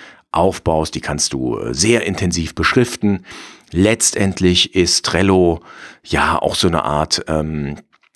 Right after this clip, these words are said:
Kollaborationstool geworden, also wo, ähm,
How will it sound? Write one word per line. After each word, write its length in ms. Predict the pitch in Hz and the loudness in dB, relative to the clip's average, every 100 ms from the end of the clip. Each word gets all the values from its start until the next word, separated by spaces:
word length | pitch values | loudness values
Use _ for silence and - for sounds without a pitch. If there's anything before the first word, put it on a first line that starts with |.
| - - | -20 -6
Kollaborationstool 1300 | - 95 87 82 80 80 90 104 104 - - 107 107 | 0 2 2 0 -2 0 2 2 2 -4 2 4 6
geworden, 580 | 92 82 82 87 85 85 | 4 2 2 2 -2 -2
also 280 | 85 78 78 | -2 -2 -4
wo, 340 | 76 76 - | -2 -2 -4
ähm, 400 | 78 71 76 69 | -4 -6 -10 -12